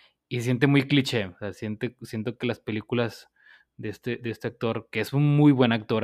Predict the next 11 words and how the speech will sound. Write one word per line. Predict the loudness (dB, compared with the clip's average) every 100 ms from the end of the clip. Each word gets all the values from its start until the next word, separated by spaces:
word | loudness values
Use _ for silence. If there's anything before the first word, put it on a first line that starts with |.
| 0
la | -2
verdad | -2 -4
es | -2
que | -4
Andrew | -2 -2
Garfield | -2 -4 -8
es, | -8 -14 -18
es | -18 -18 -20
un | -8 -6
actorazo | -6 -6 -4 -4 -6 -8
y, | -8 -8